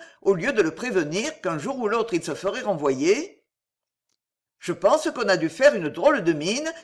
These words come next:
quand on ne l'a pas vu revenir. J'aurais voulu être là.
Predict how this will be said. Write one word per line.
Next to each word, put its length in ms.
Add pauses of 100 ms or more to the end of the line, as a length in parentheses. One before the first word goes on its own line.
quand 180
on 60
ne 100
l'a 120
pas 180
vu 160
revenir. 560 (280)
J'aurais 260
voulu 340
être 240
là. 420